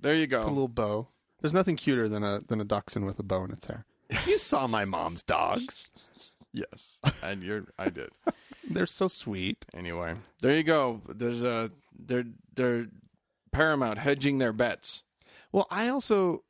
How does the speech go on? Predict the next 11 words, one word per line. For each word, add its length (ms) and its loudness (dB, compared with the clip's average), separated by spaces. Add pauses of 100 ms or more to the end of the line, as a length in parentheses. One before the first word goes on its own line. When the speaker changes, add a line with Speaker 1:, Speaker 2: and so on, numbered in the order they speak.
Speaker 2:
heard 680 2
something 420 -2
about, 540 2 (280)
um, 680 -2 (180)
part 240 0
of, 160 2
like, 200 0
the 80 -4
Christian 680 -2
objection 680 -2
was 500 -2